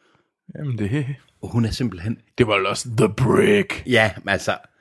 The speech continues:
Speaker 2: Hun sad og krøb sammen på det bare metalgulv, og hendes ankler var lænket til en metalkøje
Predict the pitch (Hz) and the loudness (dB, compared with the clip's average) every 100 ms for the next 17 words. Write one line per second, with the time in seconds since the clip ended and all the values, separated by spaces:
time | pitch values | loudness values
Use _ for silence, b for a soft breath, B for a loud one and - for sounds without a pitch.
0 | b b b b 123 120 - 160 107 - | b b b b 2 2 4 4 4 4
1 | 113 - 147 104 90 104 101 - 98 110 | 2 4 2 2 0 0 0 0 0 2
2 | 117 101 - 117 113 92 95 87 92 - | 0 0 0 0 2 2 2 -2 -4 -2
3 | 117 120 - 87 92 95 101 110 90 - | -2 0 -2 0 2 4 4 4 2 2
4 | 92 90 - 98 104 - 90 85 82 90 | 0 0 -2 0 0 0 0 2 0 -4